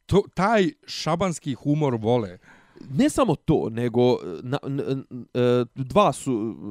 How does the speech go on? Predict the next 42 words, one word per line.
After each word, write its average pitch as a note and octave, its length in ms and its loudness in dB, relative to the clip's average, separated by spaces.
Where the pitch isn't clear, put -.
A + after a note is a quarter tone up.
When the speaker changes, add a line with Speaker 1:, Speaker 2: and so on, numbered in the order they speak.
Speaker 2:
dvi-, B2+ 240 -6
dvije C3+ 260 -2
su, - 160 -14
dva C#3+ 200 -4
su, - 120 -16
dvije A#2 480 -4
su - 160 -10
strane A2+ 380 -2
toga. A#2+ 360 -2
Slažem D3 680 -2
se - 120 -4
apsolutno. D#3+ 600 2
Pazi, E3 200 2
ja C#3+ 80 4
smatram F#3+ 420 -2
da D3+ 80 0
on F3+ 140 2
sve F#3 180 -2
što - 160 -8
radi, C3+ 220 0
radi C3 200 -2
izuzetno A2+ 320 -6
proračunato B2+ 680 -4
i A#2+ 40 0
da D#3 80 0
on D#3+ 60 -2
tačno D#3 300 -2
gađa A2 440 0
svoju, G#2 500 -4
e, - 100 -12
publiku. C3 600 0
Pogo-, C#3+ 320 0
p-, C#3 320 2
na C#4+ 220 2
stranu F#3 340 0
to A#3 200 4
što - 140 2
mislim F3+ 320 -4
da C#3+ 100 -4
što - 160 -6
se - 60 -14
tiče, D3 380 0